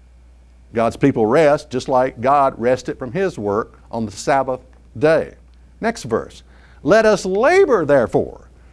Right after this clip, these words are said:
to enter into that rest, lest any man fall after the same example of unbelief."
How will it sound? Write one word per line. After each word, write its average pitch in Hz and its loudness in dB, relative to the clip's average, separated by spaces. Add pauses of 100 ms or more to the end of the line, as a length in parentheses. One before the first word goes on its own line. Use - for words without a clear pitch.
(160)
to 208 2
enter 233 2
into 208 -2
that 156 0
rest, 120 -4
lest 147 -2
any 185 -2
man 165 -4
fall 143 0
after 123 -2
the 95 -12
same 127 -8
example 101 -10
of 98 -12
unbelief." 95 -6